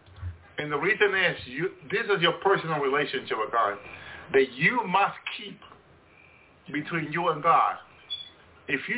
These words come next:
try to get someone into your personal relationship with God in it,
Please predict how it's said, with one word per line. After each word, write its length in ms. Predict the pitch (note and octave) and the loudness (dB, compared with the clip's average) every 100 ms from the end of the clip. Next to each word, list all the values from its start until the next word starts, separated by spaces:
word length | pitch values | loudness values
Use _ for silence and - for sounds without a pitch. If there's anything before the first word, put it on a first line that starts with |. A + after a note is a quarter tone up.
| - | -2
try 200 | A3+ G#3+ | 4 4
to 120 | G3 E3+ | 4 -2
get 280 | C#3+ F3+ - | -2 -2 0
someone 360 | F#3 F3+ E3 C#3+ | 2 2 0 -6
into 140 | C3+ | -4
your 120 | C3+ | -2
personal 420 | - E3 E3 D#3+ C#3+ | 0 -2 -2 -4 0
relationship 520 | C#3 C#3 - C3 B2+ | 0 0 -4 -6 -4
with 120 | B2 | 2
God 180 | B2 - - | 2 2 2
in 180 | D#3 B2+ | 2 2
it, 160 | F2+ | -4